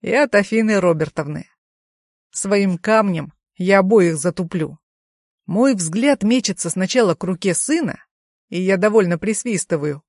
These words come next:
увидев два выставленных пальца. А потом раздосадованно цежу воздух сквозь зубы, смотря на прямую ладонь Афины.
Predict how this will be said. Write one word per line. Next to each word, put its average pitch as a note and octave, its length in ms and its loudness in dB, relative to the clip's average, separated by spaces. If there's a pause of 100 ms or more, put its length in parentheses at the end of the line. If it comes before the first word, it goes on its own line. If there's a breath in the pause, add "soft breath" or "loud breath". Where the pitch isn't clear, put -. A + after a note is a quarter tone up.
увидев F#3 440 -2
два F#3+ 220 2
выставленных F3+ 640 -2
пальца. - 440 -2 (680)
А D#3 180 -6
потом E3 680 -2 (340)
раздосадованно F3 1000 0
цежу F3+ 460 -2
воздух F3 480 -2
сквозь E3+ 360 -4
зубы, F3 420 -2 (180)
смотря G3+ 580 0
на G3 120 2
прямую G3 420 0
ладонь F3+ 380 0
Афины. E3 460 -6